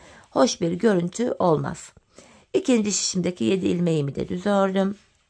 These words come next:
Üçüncü şişime geldim. Üç ve dördüncü şişimdeki ilmeklerimi de düz olarak öreceğim.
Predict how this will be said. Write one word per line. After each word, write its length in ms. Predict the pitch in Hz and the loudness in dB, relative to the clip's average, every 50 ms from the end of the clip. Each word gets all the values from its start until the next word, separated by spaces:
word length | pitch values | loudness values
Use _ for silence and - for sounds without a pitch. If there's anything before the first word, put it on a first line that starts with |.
| _ _ _ _ - _ _ - - _ _ _ _ _ _ - - - | _ _ _ _ -20 _ _ -20 -20 _ _ _ _ _ _ -18 -12 -10
Üçüncü 320 | 302 - - 285 269 226 214 | -8 -6 -4 -4 -4 -2 -2
şişime 360 | - - - 190 180 165 160 | 0 0 0 2 2 0 0
geldim. 400 | 160 156 - - 190 240 330 - - - | 0 -2 -4 -4 -4 -6 -6 -2 2 2
Üç 200 | 330 - - 226 | 2 2 2 2
ve 100 | 226 226 | 2 4
dördüncü 460 | 262 254 240 214 190 190 185 202 202 | 4 4 4 4 2 0 -2 -2 -6
şişimdeki 480 | - - - 202 175 180 180 - - | -6 -6 -4 -4 -4 -4 -4 -4 -2
ilmeklerimi 540 | 240 208 190 175 - - 160 151 156 175 185 | 0 0 0 0 0 0 -2 0 0 0 -2
de 120 | 240 233 - | -2 -2 -2
düz 160 | 233 202 170 | -2 -2 0
olarak 420 | 165 151 160 180 208 226 233 - | 0 0 0 0 -2 -2 -2 -2
öreceğim. 400 | - 156 151 147 151 156 143 147 | -2 -2 -2 -2 -4 -4 -6 -6